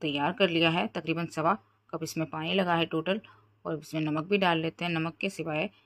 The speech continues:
इसमें कुछ भी नहीं डालना है। इसे अच्छे से घोल कर हमने तैयार कर लिया है और जो बैटर है हमारा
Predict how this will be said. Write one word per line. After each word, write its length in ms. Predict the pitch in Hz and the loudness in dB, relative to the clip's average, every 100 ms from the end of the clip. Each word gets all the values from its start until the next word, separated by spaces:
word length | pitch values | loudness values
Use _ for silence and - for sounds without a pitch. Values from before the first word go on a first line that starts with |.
| - | -14
इसमें 200 | 165 170 | -8 -6
कुछ 200 | 170 - | -6 0
भी 60 | 226 | 4
नहीं 200 | 196 170 | 6 6
डालना 300 | 156 156 160 | 2 0 -2
है। 100 | 160 | -2
इसे 120 | 165 | -2
अच्छे 160 | 160 156 | -4 -2
से 100 | 160 | -4
घोल 240 | 147 151 | -2 -4
कर 100 | 156 | -2
हमने 200 | 151 151 | -2 -2
तैयार 340 | 151 147 147 175 | -4 -4 -2 0
कर 160 | 202 | 0
लिया 240 | 190 180 180 | 2 2 2
है 100 | 220 | 0
और 420 | - - - 208 | -4 -20 -10 -2
जो 80 | 220 | 2
बैटर 280 | 170 160 175 | 4 2 2
है 60 | |
हमारा 240 | 185 185 | 4 4